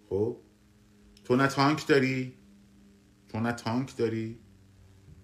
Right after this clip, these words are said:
نه هواپیما داری. هر کی برمیگرده بهت میگه جنگ مسلحانه، اون اتفاقاً چیزیه که تو، تو به این نیت نمیگی ها.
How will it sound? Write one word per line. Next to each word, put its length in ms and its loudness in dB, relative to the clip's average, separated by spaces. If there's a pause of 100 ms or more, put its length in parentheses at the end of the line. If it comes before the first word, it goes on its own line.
(200)
نه 100 0
هواپیما 600 2
داری. 480 -2 (1700)
هر 160 0
کی 140 -4
برمیگرده 560 0
بهت 200 -4
میگه 160 -4
جنگ 300 -2
مسلحانه، 840 -2
اون 240 -2
اتفاقاً 540 -2
چیزیه 480 -4
که 160 -4
تو، 180 -4
تو 280 -6
به 100 -2
این 160 -2
نیت 300 -4
نمیگی 400 -2
ها. 220 -6